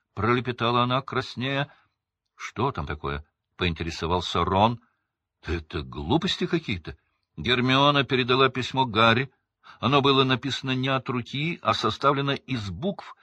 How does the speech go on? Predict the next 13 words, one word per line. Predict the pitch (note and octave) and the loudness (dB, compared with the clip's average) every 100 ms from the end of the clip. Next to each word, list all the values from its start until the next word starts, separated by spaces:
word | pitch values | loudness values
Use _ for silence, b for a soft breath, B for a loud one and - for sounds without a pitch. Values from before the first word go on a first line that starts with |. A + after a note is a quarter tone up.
| b | b
вырезанных, | - G2 C3 C#3 C3+ F3 D#3+ | -6 2 2 2 -2 -4 -2
должно | D#3 C#3 A#2 A#2 | 0 0 0 0
быть, | D#3 D#3 | -2 -4
из | G#2 | -8
пророка | - A2 E3 F3+ C3+ - D2 C#2 B | -4 2 4 6 4 2 -2 -2 B
и | - G#3 | -4 0
наклеенных | D3+ - G2+ B2+ D3 D#3+ | 0 2 2 2 0 -4
на | A#2 | -2
лист | F#2 F#2 F#2+ | 0 0 -2
бумаги. | C#3+ G2+ E2 F2 - _ _ _ _ _ _ _ | 0 2 2 0 -8 _ _ _ _ _ _ _
«Ты | - E3 C#3+ - | 0 2 2 -2
гадкая | D#2 D2 C#3 B2+ - A2 G2 | -6 4 6 6 4 2 2
девчонка, | D#2+ E2 - F#2 D#2+ D#2 D#3 | 2 -4 0 2 2 2 0